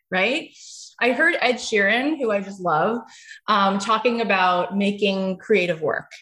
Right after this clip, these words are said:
And he was talking about songwriting. That's what he does. You've all heard of Ed Sheeran, right? Okay, maybe not my mom. That's okay. We'll explain it to her later. Um, so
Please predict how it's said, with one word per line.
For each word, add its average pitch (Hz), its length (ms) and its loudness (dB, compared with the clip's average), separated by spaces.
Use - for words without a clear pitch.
And 190 200 2
he 202 100 0
was 196 180 -2
talking 240 340 0
about 190 360 0
songwriting. 185 420 0
That's 160 180 -2
what 190 100 0
he 196 100 2
does. 165 520 -2
You've 180 180 -2
all 170 180 2
heard 175 160 2
of 180 60 0
Ed 180 160 0
Sheeran, 196 400 0
right? 214 440 0
Okay, 190 220 0
maybe 175 220 2
not 220 140 2
my 254 100 2
mom. 180 400 0
That's 196 160 0
okay. - 300 -2
We'll 170 120 0
explain 185 340 0
it 156 80 -6
to 170 80 -6
her 147 100 -2
later. 117 360 -4
Um, 180 600 2
so 240 680 0